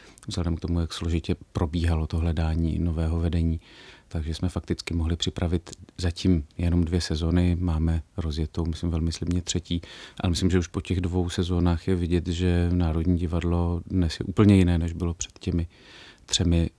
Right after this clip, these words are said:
lety. Dávají nám to najevo jak diváci, kteří chodí stále více a více, tak i,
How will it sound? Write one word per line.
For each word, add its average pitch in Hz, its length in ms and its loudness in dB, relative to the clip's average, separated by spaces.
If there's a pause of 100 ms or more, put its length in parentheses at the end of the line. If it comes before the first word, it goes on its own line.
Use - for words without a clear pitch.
lety. 85 580 0 (260)
Dávají 82 460 -2
nám 82 180 0
to 87 140 -6
najevo 85 400 2
jak 87 180 0
diváci, 82 440 -2
kteří 85 280 -6
chodí 85 320 -6
stále 87 340 -4
více 82 340 -6
a 90 120 -6
více, 87 380 -4 (580)
tak - 180 -6 (300)
i, 87 180 2